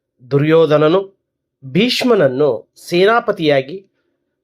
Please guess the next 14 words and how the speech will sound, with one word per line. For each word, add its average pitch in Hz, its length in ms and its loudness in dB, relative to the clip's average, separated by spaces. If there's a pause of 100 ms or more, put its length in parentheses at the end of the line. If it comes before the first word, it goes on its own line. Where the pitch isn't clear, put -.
(260)
ಪಟ್ಟಗಟ್ಟಿದ 202 680 -2
ಸಂದರ್ಭದಲ್ಲಿ 151 1040 -2 (140)
ಭೀಷ್ಮನು 156 760 -2 (960)
"ಪೀಡಿಸುವೆ 160 760 0
ಮುರಾರಿಯ 196 720 2 (560)
ಸುದರ್ಶನವ" 160 1040 0 (760)
ಎಂದು 139 340 0
ಶಪಥ 180 360 -4
ಮಾಡಿರುತ್ತಾನೆ. 127 760 -4 (920)
ಇದಕ್ಕೆ 135 600 -4
ಕಾರಣವೆಂದರೆ 127 840 -2 (720)
ಕೃಷ್ಣನು - 560 0
ಕುರುಕ್ಷೇತ್ರ 202 680 0
ಯುದ್ಧದಲ್ಲಿ 160 720 -2